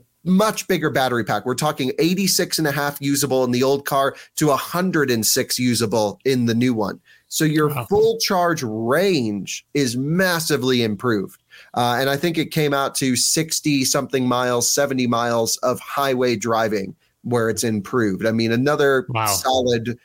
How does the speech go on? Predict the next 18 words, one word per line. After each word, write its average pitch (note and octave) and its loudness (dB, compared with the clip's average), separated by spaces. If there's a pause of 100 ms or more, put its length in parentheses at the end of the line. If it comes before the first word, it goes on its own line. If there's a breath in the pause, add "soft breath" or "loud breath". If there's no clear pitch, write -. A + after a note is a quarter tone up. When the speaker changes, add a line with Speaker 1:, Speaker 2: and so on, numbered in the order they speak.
Speaker 1:
forty-five D3 0
to B2 2
fifty D3+ -2
minutes B2+ 0
of A2 0
driving A#2 0
at G2+ -6
highway A#2 0
speed A2+ -2 (260 loud breath)
before C3 0
you A#2 0
were A2+ 0
at A2+ -2
zero. A2 0 (720)
Speaker 2:
That's - -2
Speaker 1:
And B2 0
Speaker 2:
significant. A#2+ -2
Speaker 1:
so, A2 -2